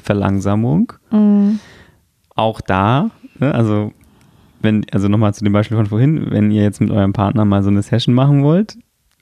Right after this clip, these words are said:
Speaker 1: ist alles super schön langsam, ne?
Speaker 2: Ja, auf jeden
Speaker 1: So,
Speaker 2: Fall. Also ich
Speaker 1: ja.
Speaker 2: hab da auch irgendwo mal, glaub ich, eine Podcast-Folge zu gemacht. Das ist auch schon lange her.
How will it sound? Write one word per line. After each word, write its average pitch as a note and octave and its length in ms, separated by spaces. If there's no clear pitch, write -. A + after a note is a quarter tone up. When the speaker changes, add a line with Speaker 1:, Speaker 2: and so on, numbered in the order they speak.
Speaker 1:
ist - 160
alles G2 340
super A2 260
schön A2 240
langsam, C3+ 420
ne? D3 280
Speaker 2:
Ja, F#3 260
auf F#3 140
jeden G3 300
Speaker 1:
So, G3+ 60
Speaker 2:
Fall. G3+ 360
Also G#3 180
ich G3+ 100
Speaker 1:
ja. G#3 40
Speaker 2:
hab A#3 140
da C4 180
auch A3 140
irgendwo A#3+ 560
mal, A3+ 380
glaub A3+ 220
ich, A3 140
eine A3+ 100
Podcast-Folge G#3+ 880
zu - 160
gemacht. G#3 300
Das G#3 120
ist - 140
auch G#3 100
schon G#3+ 220
lange A3+ 260
her. G#3+ 440